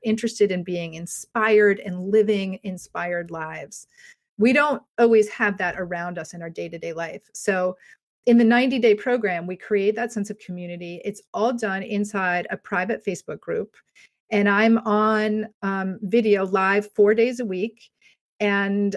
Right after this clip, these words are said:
I literally will give, you know, a coaching, um, nugget for the day and then potentially some homework. And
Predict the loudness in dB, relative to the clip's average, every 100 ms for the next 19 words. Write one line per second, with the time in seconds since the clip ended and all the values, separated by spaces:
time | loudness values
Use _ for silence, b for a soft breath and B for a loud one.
0 | 0 2 4 4 4 4 4 2 4 4
1 | 4 -2 -16 -6 -4 -4 -6 -8 -6 -4
2 | -6 -6 -6 -6 -6 -8 -12 _ -14 -10
3 | -8 -8 -10 -4 0 2 2 -2 -10 -6
4 | -4 -4 -6 -4 -4 -6 -10 -6 -4 -2
5 | -2 -2 -4 -6 -8 -8 -8 -8 -10 -10
6 | -10 -8 -8 -6 -10 -12 _ b b b
7 | _ _ 0 2 2 0 -2 -2 -2